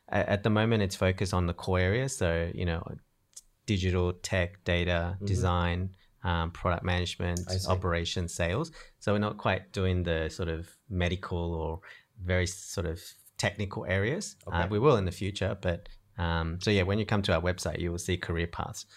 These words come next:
Speaker 2: I
Speaker 1: So
Speaker 2: see.
Speaker 1: those are the ones that we're focused on at the moment.
Speaker 2: Okay.
Speaker 1: Yeah.
Speaker 2: Well,
Speaker 1: So
Speaker 2: good. Well, um, listen, I think it's been a very good conversation with you today. Um, are there any parting words that you'd like to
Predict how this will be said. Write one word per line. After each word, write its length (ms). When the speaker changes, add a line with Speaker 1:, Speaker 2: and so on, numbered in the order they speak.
Speaker 2:
I 60
Speaker 1:
So 60
Speaker 2:
see. 160
Speaker 1:
those 200
are 40
the 340
ones 240
that 140
we're 100
focused 460
on 120
at 100
the 60
moment. 340
Speaker 2:
Okay. 320
Speaker 1:
Yeah. 240
Speaker 2:
Well, 120
Speaker 1:
So 80
Speaker 2:
good. 400
Well, 420
um, 360
listen, 440
I 160
think 200
it's 160
been 200
a 60
very 340
good 260
conversation 680
with 160
you 100
today. 460
Um, 520
are 140
there 160
any 360
parting 340
words 260
that 120
you'd 140
like 240
to 400